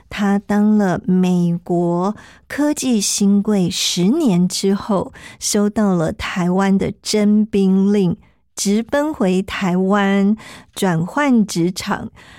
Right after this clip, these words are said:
成为一个非常能够帮助人的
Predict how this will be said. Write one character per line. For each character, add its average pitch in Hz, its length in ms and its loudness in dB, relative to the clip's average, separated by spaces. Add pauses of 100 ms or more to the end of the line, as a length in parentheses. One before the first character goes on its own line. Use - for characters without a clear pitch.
(140)
成 214 260 2
为 202 500 2 (540)
一 226 100 0
个 196 680 -2
非 349 220 -2
常 214 400 2
能 208 140 4
够 233 180 0
帮 269 460 0
助 269 260 0
人 180 440 2
的 170 460 -2